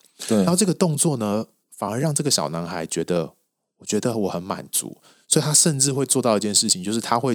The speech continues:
Speaker 2: 偷偷的跑去，呃，这个画家的家里面，就是，呃，德国战败之后，他会继续再去那个画家的画，
Speaker 1: 嗯。
Speaker 2: 家里面偷画，
Speaker 1: 对。
Speaker 2: 然后把它藏在那个一个，一个树洞里面这样子。
Speaker 1: 对。
Speaker 2: 然后后来偷到一个程度，就是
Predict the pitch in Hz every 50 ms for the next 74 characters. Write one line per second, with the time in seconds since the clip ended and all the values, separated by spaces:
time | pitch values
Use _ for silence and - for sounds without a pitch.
0 | - - _ - - 120 120 120 - 123 117 113 98 - - 85 73 65 - -
1 | - 107 95 85 76 - _ _ _ _ _ _ _ _ - - 78 78 78 80
2 | - 117 - 101 - - 123 104 92 - - 95 90 87 87 - 71 - - -
3 | 90 85 85 78 80 82 80 78 - 160 156 156 139 - - _ _ - _ _
4 | - 98 90 - 117 120 127 123 - 135 117 113 113 107 95 - 92 92 101 82
5 | 73 - 131 131 135 127 120 - - - 139 123 - - 131 117 113 - - -
6 | - 123 120 113 104 92 113 104 104 - 95 95 92 82 - - 101 82 - -
7 | - _ _ _ - 107 101 104 95 92 95 85 - - 85 90 87 - - 87
8 | - - _ _ - 117 113 101 92 92 - - _ _ _ - 101 - - 78
9 | 85 - - - 82 78 80 101 95 87 85 82 82 78 65 57 - - - _
10 | - 95 92 85 - - 87 87 87 82 78 73 - - - - - 104 85 -
11 | 90 85 - 60 52 52 78 78 73 - 110 101 95 98 - - - - _ -
12 | _ _ _ _ _ _ _ - 123 127 139 - 180 160 131 110 95 90 90 90
13 | 95 - - - 127 135 143 131 120 107 107 - - 95 82 90 104 101 95 -
14 | 104 92 110 104 92 80 78